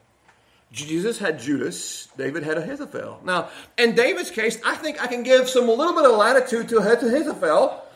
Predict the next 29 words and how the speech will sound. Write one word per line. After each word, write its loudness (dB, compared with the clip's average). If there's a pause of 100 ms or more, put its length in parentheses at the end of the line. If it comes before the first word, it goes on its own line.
(300)
He 0
was 6
the 6
cleverest 2
counselor. 2
He 0
betrayed 0
David, 0
yes, -2
and -2
he -6
was 0 (160)
the 2
right-hand 0
man 0
of 2
Absalom, 0
yes, 0
in -4
his -2
rebellion. 0 (220)
But 4
why -4
was -4
that? -2 (1600)
Bathsheba -8 (160)
was -12
Ahithophel's -8
granddaughter. -14